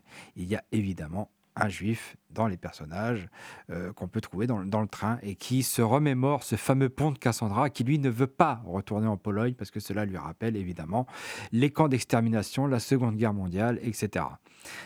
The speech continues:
Donc, c'est plutôt un film d'action, film catastrophe, film d'action, euh, c'est un film qui, qui est assez noir, je trouve, hein, euh, c'est assez violent, c'est assez noir.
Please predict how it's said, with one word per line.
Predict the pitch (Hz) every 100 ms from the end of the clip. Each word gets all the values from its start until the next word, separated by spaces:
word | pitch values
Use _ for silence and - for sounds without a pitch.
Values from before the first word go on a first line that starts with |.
| - -
Donc, | - 104 - _ _ _ -
c'est | - 156
plutôt | 214 233 220
un |
film | 170 190
d'action, | 175 170 - 160 214 -
film | - 143
catastrophe, | 139 147 - 120 123
film | - 143
d'action, | 123 - - 120 139 160 156
euh, | 101 101 - - -
c'est | - 123 143
un |
film | 131 - 180
qui, | - 127 131 127 -
qui | 147
est | -
assez | 180 240
noir, | 220 156 135 165
je | 123
trouve, | - 131 151 110
hein, | 110 156 123
euh, | 110 104 101 110 113 - 104 120 92
c'est | - - -
assez | 175 - 240
violent, | 226 190 180 190
c'est | -
assez | 147 - 180
noir. | 147 139 170 160